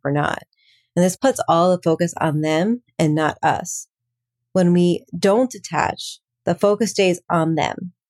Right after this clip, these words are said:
And we only heal if they realize what they did, feel remorse, or they change, all of which we can't control. And all of which is not likely for a narcissist or an abuser.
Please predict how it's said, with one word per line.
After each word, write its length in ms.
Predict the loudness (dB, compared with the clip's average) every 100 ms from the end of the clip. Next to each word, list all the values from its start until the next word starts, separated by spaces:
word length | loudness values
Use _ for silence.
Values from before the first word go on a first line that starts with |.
| _ _ _
And 120 | 0 2
we 120 | 2
only 340 | 0 2 0
heal 380 | 0 0 2 0
if 100 | -4 -2
they 260 | 2 2 2
realize 840 | 2 0 0 0 -2 -4 -8 -18 _ _ _ _ _ _
what 220 | -2 2
they 100 | 0
did, 400 | 0 -2 -2 -6 _ _ -2
feel 200 | 0 2
remorse, 500 | 2 0 0 -2 -2
or 80 | 0
they 180 | 0
change, 460 | -2 -4 -6 -6 -10 -8 -2
all 280 | 2 2
of 120 | 0 0
which 300 | -2 -2 -4
we 100 | -4
can't 300 | -2 -4 -4
control. 460 | -10 -8 -8 -8 -14 _ _ _ _ _ _ _ _ _ _ _ _
And 120 | -2
all 300 | 0 2 2
of 100 | 2
which 180 | 0 -2
is 80 | 0
not 220 | -2 0
likely 360 | 0 0 0 -2
for 80 | 0
a 60 |
narcissist 500 | 0 -2 -4 -10 -6
or 100 | -2
an 80 | 0
abuser. 580 | -2 -2 -4 -2 -4 -6